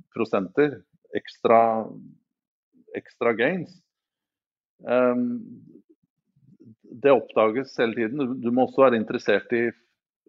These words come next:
ja, bruke hjernen da. Eh, man ser jo,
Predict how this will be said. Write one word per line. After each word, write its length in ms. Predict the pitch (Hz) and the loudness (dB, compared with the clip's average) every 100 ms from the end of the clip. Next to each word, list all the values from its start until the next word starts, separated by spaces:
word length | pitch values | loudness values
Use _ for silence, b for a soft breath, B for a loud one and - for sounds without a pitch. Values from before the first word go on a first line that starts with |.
| _ _ _ _ _ _ - | _ _ _ _ _ _ -2
ja, 120 | 123 | 0
bruke 320 | 160 131 117 - | 0 0 -2 2
hjernen 360 | 135 113 107 | 2 4 2
da. 180 | 151 117 - - | -2 -6 -10 -14
Eh, 380 | 117 120 120 117 | -8 -4 -4 -6
man 220 | 113 113 113 | -6 -6 -2
ser 140 | 117 | 2
jo, 520 | 110 113 110 110 110 | 4 6 2 0 -4